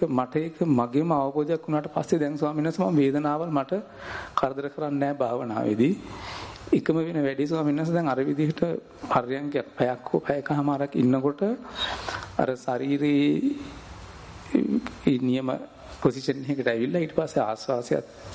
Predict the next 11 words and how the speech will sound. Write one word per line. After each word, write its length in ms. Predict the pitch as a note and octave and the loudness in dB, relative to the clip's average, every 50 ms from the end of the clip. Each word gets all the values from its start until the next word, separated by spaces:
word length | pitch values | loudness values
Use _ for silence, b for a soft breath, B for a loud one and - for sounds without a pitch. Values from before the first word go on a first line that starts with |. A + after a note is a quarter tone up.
| B B B B B B B B B B B B B B | B B B B B B B B B B B B B B
වැටහෙනවා, 720 | - C3 A#2+ A2+ - - C3 C#3 C#3+ C3+ B2+ A2+ A2+ C#3 E3 - - B B B B | 0 2 2 0 0 -2 -2 -2 0 0 0 0 0 -2 -2 -4 -8 B B B B
වටේ 320 | B B - - - D3 C#3+ | B B 2 2 2 0 0
පිටේ 240 | C3+ A#2+ C3+ C3+ C3 | 0 0 0 0 -2
සද්දත් 400 | - B2+ - - - C#3+ C3 - | -2 -4 -4 -2 -2 -2 -2 -2
ඇහෙනවා. 360 | - - C3 D#3 D3 D#3+ F#3 | 0 2 2 4 4 4 4
හැබැයි 300 | G3 E3+ D#3 C#3+ D3+ C#3+ | 4 2 2 2 2 0
ස්වාමීන් 320 | - D#3+ D3+ D3 D3 C#3 C#3+ | 0 0 0 2 2 2 2
වහන්සේ 280 | D3 C#3+ D3 D#3 F3 | 2 2 2 2 2
මේ 220 | F3 E3+ D#3 D#3 D#3+ D#3+ D#3+ B B B B B B B B B B | 2 2 2 2 0 -2 -2 B B B B B B B B B B
ආස්වාසයේ 760 | B - B2 C3 C#3+ - - F3+ E3+ E3+ E3 - - G3+ G#3 F#3+ | B 2 2 0 -2 -4 -6 -6 -4 -4 -4 -4 -2 -2 -2 0
කිසිම 340 | - F#3 - - F3+ E3+ | 0 0 2 2 2 2